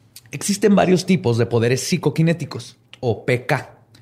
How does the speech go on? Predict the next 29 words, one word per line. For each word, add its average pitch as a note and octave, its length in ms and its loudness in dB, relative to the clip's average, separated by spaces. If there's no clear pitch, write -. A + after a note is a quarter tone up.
que D3 80 -4
se G3 140 2
refiere D#3 460 2
a C#3+ 100 0
la F3 80 4
habilidad E3 400 2
de C3+ 80 0
controlar C3+ 540 0
o C#3 100 2
manipular E3 540 2
el D3+ 80 4
mundo E3 340 4
exterior B2 560 0
con C3 160 0
la B2+ 80 2
mente. C#3+ 340 -2
Hidroquinesis D#3+ 880 2
es B2 280 0
el B2+ 100 0
poder A#2+ 240 2
de C3+ 80 0
controlar A2+ 360 0
el A2+ 100 0
agua. D#3 320 -2
Cronoquinesis, E3+ 1000 2
el B2 180 0
control A#2 300 0
del A2 160 0
tiempo. D#3+ 380 0